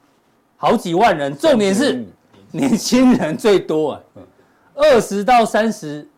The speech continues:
Speaker 1: 岁的人有二点二万人都跳进去了。
Speaker 2: 嗯。
Speaker 1: 哎，这是年轻人看到今天大盘八月，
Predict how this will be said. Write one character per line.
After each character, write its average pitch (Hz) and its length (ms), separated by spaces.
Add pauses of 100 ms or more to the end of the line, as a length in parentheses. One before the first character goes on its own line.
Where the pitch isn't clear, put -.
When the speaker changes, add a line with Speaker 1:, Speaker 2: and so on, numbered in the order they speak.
Speaker 1:
岁 185 260
的 131 100
人 117 220
有 123 160
二 214 300
点 135 180
二 202 200
万 185 160
人 135 140
都 156 80
跳 160 240
进 139 160
去 120 220
了。 - 80 (160)
Speaker 2:
嗯。 120 140 (160)
Speaker 1:
哎， 151 140 (400)
这 226 180
是 190 60
年 180 200
轻 208 160
人 139 340
看 202 140
到 208 100
今 185 260
天 202 360
大 196 240
盘 147 400 (560)
八 175 200
月， 185 300